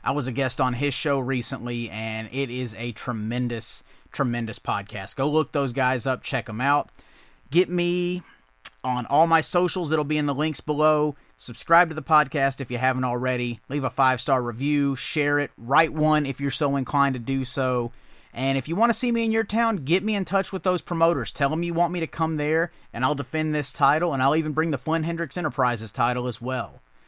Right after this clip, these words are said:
But guys, I'm gonna be back next week with the second episode of season five, and it's gonna be another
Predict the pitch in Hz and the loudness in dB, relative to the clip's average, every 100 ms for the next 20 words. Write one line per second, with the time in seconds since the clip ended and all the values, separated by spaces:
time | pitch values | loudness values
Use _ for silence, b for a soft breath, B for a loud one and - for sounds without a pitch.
0 | b b b 117 135 147 143 131 - - | b b b -4 2 2 2 -2 -10 -2
1 | 147 165 175 170 165 151 160 156 - 170 | 0 2 2 4 4 4 2 -2 -2 -4
2 | 143 139 - - - 175 170 160 160 - | -4 -6 -6 -4 0 2 2 -2 -4 0
3 | 160 143 - 165 147 135 151 156 160 160 | 0 -2 -6 -6 -4 -2 4 6 6 4
4 | 127 139 - 156 135 127 123 120 120 123 | -2 -4 -4 -4 -2 -4 -4 -2 0 0
5 | 123 123 120 | 0 -2 -4